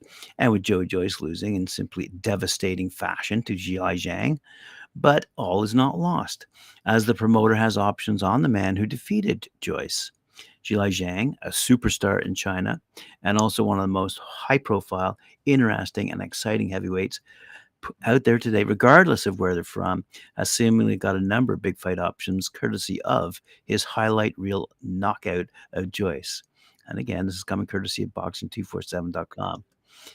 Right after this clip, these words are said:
And Warren, like many of us, wants to see Zhang fight three-belt heavyweight ruler Alexander Usyk. Well, there's also the possibility that Big Bang could fight Tyson Fury.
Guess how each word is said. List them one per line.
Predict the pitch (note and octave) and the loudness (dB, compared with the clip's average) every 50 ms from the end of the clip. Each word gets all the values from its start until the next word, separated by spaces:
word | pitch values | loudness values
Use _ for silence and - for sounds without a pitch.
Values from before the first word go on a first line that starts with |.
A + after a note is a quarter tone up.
| _ _ _ _ _ _ - | _ _ _ _ _ _ -8
And | F#2+ F#2+ G2 G2 G2+ | -4 -4 -2 0 2
Warren, | A#2+ D3+ F#3+ G3 - F2+ F2+ A2+ A#2 _ _ _ _ _ - - - - | 4 4 6 6 4 2 0 -4 -6 _ _ _ _ _ -20 -20 -16 -8
like | - F#2+ F#2+ F#2 - | -4 -2 -2 -2 0
many | G2 A2 C#3 D#3+ C#3 | 2 4 6 6 4
of | G2+ F#2 | 4 2
us, | F2+ F#2+ - - - _ _ _ _ - | -2 -2 -4 -4 -6 _ _ _ _ -4
wants | F#2 G2+ G#2+ A2 G#2+ | -2 0 0 0 0
to | - | -2
see | A2 - - G#2+ | -4 -2 -2 -2
Zhang | G2 F#2 G#2 G2 F#2+ F#2 F#2 F#2 | -2 -2 -2 -4 -2 -4 -4 -6
fight | - - - A#2 G#2+ G2 - - | -6 -2 0 0 0 0 -2 -6
three-belt | - - - - B2 B2 A2+ - A2+ G#2 G2 - | -14 -12 -4 2 4 4 4 4 2 2 0 0
heavyweight | - - G2 G#2 G2+ G2+ G2 F#2+ - | -4 -6 -4 -2 -2 -2 -2 -2 -2
ruler | - A2+ G#2+ G#2 G2+ G#2 F2+ - - | -2 -2 -2 0 0 -2 -2 -2 -2
Alexander | - G#2 F#2+ F#2 F#2 G#2 F#2+ F2+ F2 | -2 -2 -2 -2 -2 -2 -2 -2 -4
Usyk. | F2 F2+ G2+ B2 D#3 C#3+ - - G2+ F2+ - - _ _ _ _ _ _ - - - - _ _ _ _ - | -4 0 4 4 4 4 2 0 -2 -2 -4 -8 _ _ _ _ _ _ -20 -20 -20 -20 _ _ _ _ -2
Well, | - - - - | 0 2 2 4
there's | G#3 F3 | 4 4
also | E3 D#3 D3 C3 D3 D3 | 6 4 4 2 0 -2
the | C3+ B2 | -2 0
possibility | - B2+ B2+ B2 - A#2+ A2+ A2 G#2+ G#2+ G#2+ G#2+ A2 | 4 4 4 4 2 0 2 2 4 4 4 4 2
that | G2+ G2+ G#2 G#2 G#2+ A2+ - - F#2+ | 2 2 0 -2 -2 -4 -6 -10 -4
Big | - G#2 G#2 G2+ F#2 F2+ | 0 0 0 0 0 0
Bang | - A2 A2 G2 F#2 F#2+ G#2 A2+ - _ - - - _ _ - | 0 0 0 0 0 0 -2 -2 -4 _ -20 -20 -20 _ _ -4
could | - - G#2 F2+ | 0 0 0 2
fight | - G#2 G2+ G#2 - | 2 0 0 -2 -2
Tyson | - G2+ F#2+ F#2 - - - | -4 -4 -4 -4 -4 -6 -8
Fury. | - - - A#2 A#2 A#2 A#2 A#2 A2+ A#2 - | -10 -4 -2 0 2 2 2 2 0 -2 -4